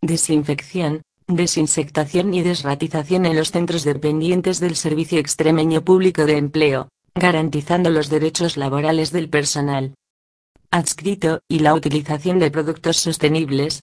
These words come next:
incorporando medidas de conciliación de la vida personal, laboral, familiar, y sobre las condiciones laborales de los trabajadores que prestan el servicio. Expte, C guion cero cinco dos mil dieciocho. Ayuntamiento de Badajoz.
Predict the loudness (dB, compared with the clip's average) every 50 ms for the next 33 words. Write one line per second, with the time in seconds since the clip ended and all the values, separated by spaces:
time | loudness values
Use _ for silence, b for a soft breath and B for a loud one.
0 | _ 0 2 2 2 2 0 -2 0 -2 0 0 2 2 2 2 2 2 2 0
1 | 0 -2 -2 0 0 -2 -2 -4 -6 -12 _ -4 0 0 0 2 2 2 2 2
2 | 0 -4 -4 -2 -2 -4 -2 0 0 2 4 4 4 2 2 0 0 0 0 0
3 | 0 0 -2 -2 -4 -2 -2 -2 0 0 0 -2 -4 -8 _ _ _ _ 2 4
4 | 4 4 4 2 0 0 0 -2 -2 -6 -10 _ _ _ _ _ _ -6 -4 -2
5 | -2 0 0 0 0 0 -2 -6 -10 _ -2 -2 0 0 0 0 2 2 2 2
6 | 2 2 0 0 0 0 -2 0 0 2 2 2 2 0 0 -2 -2 0 0 0
7 | 0 0 0 0 -2 -2 0 0 2 0 2 4 4 6 6 6 4 4 2 2
8 | 2 2 2 2 2 0 0 -4 -8 _ _ -2 -2 0 0 -2 -2 -2 -2 0
9 | 2 2 2 4 2 2 0 -2 -2 -4 -6 -6 -4 -4 -2 -2 -4 -6 -12 _
10 | _ _ _ _ _ _ _ _ _ _ _ _ _ -4 -4 -4 -6 -8 -6 -4
11 | -4 -4 -4 -6 _ _ -6 -2 -2 0 0 2 2 2 2 0 0 0 0 0
12 | 0 0 -2 -2 -2 0 0 2 2 2 2 2 0 0 0 2 0 0 -2 -2
13 | 0 0 2 2 2 0 -2 -6 -4 -4 -6 -6 -8 _ _ _ _ _ _ _
14 | _ _ _ _ _ _ _ -4 -2 0 0 0 2 2 2 2 2 0 -2 0
15 | 0 2 2 2 2 2 2 0 -2 -2 0 0 -2 -2 -4 -8 -16